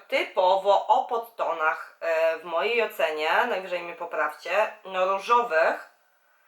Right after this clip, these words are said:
a nie, albo ewentualnie beżowych, a nie żółtych. Układam go także na dolną powiekę i aplikując go,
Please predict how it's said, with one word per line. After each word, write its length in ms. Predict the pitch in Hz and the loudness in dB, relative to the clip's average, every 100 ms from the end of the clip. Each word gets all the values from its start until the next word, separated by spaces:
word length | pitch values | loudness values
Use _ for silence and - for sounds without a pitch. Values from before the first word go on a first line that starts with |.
| _ _ | _ _
a 160 | 214 254 | -2 -2
nie, 500 | 240 202 190 202 - | -4 -4 0 0 0
albo 320 | 180 180 180 | -2 0 -2
ewentualnie 520 | 180 185 180 170 175 | -2 -4 -2 -2 -4
beżowych, 800 | 165 - 226 190 - 156 220 - _ | -6 -2 0 0 0 0 -2 -4 _
a 140 | 226 269 | -4 -2
nie 320 | 208 185 190 | -4 -4 -4
żółtych. 640 | 208 208 202 190 - - _ _ _ _ _ _ _ _ _ _ _ _ _ - | -4 -4 -4 -6 -8 -12 _ _ _ _ _ _ _ _ _ _ _ _ _ -10
Układam 420 | 208 214 220 185 | 0 0 0 -2
go 80 | 180 | -2
także 360 | 190 208 202 | -2 -4 -4
na 120 | 180 | -4
dolną 360 | 170 175 180 170 | -2 -2 -2 -6
powiekę 540 | 170 160 135 - - - | -8 -8 -8 -2 -2 -2
i 120 | - | -4
aplikując 680 | - 190 196 277 277 196 - | -4 -4 -8 -4 -2 -4 -6
go, 360 | 160 151 226 | 0 2 2